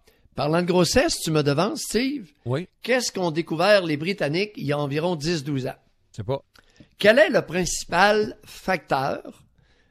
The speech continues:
Speaker 1: qui est, qui corrèle ou qui est en relation avec une grossesse précoce chez les adolescentes britanniques ?
Speaker 2: Bonne question. Je sais pas, Doc. <laughs> Sérieusement,
Speaker 1: Devine.
Speaker 2: je sais pas.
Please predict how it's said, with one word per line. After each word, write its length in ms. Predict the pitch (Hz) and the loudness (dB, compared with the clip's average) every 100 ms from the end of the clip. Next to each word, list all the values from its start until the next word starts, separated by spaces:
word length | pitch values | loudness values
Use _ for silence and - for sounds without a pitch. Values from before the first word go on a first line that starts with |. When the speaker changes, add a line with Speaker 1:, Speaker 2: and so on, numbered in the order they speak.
| _ _ _ - | _ _ _ -16
Speaker 1:
qui 220 | - 156 | -2 2
est, 180 | 160 151 | 4 2
qui 160 | - 156 | -6 2
corrèle 540 | 196 170 160 202 285 | 4 6 6 4 4
ou 80 | 165 | -2
qui 140 | - | 2
est 160 | 160 160 | 0 2
en 200 | 156 147 | 0 2
relation 720 | 165 226 170 139 175 185 254 _ _ _ _ _ | 2 4 4 2 0 0 -2 _ _ _ _ _
avec 540 | 156 156 180 - - _ | 0 4 2 2 -10 _
une 160 | 180 196 | 0 2
grossesse 480 | 180 170 147 190 - | 4 2 2 -2 -2
précoce 600 | - 147 170 190 190 - - | -2 -2 0 -2 -2 -8 -10
chez 360 | - - 165 156 | -6 -2 -2 -2
les 360 | 151 143 123 | -2 -2 0
adolescentes 680 | 175 180 160 139 170 180 156 | 2 2 2 -2 -4 -6 -6
britanniques ? 600 | 143 175 151 135 - _ _ _ _ _ _ - - - _ | -4 -2 -2 -6 -14 _ _ _ _ _ _ -20 -20 -20 _
Speaker 2:
Bonne 140 | 120 | -14
question. 520 | 135 180 - 165 139 165 _ _ _ _ | -8 -8 -4 -4 -4 -8 _ _ _ _
Je 60 | 113 | -6
sais 160 | 104 | -4
pas, 180 | 127 131 | -2 -2
Doc. 200 | 117 143 - _ _ - - | -2 -6 -8 _ _ -14 -14
<laughs> 520 | - _ _ _ _ _ | -14 _ _ _ _ _
Sérieusement, 320 | - 160 127 | -6 0 2
Speaker 1:
Devine. 220 | 208 202 160 _ | 4 2 0 _
Speaker 2:
je 80 | 135 | -8
sais 160 | 120 135 | -4 -2
pas. 140 | 131 | -4